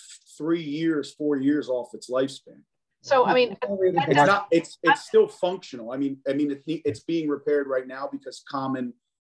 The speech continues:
Speaker 1: things that need to be replaced on it. Um, but it's not, it's not broken per se.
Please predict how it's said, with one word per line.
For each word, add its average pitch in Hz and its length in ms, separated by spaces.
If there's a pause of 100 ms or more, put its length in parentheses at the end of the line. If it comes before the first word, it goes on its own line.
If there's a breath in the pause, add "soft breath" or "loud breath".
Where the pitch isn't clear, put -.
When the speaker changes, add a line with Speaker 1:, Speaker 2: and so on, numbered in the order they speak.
(100)
Speaker 1:
things 139 280
that 131 140
need 131 160
to 127 80
be 123 120
replaced 139 500
on 110 200
it. 107 120 (480)
Um, 110 320
but 127 100
it's - 180
not, 135 300
it's 117 160
not 139 240 (320)
broken 127 480 (100)
per 117 120
se. 113 420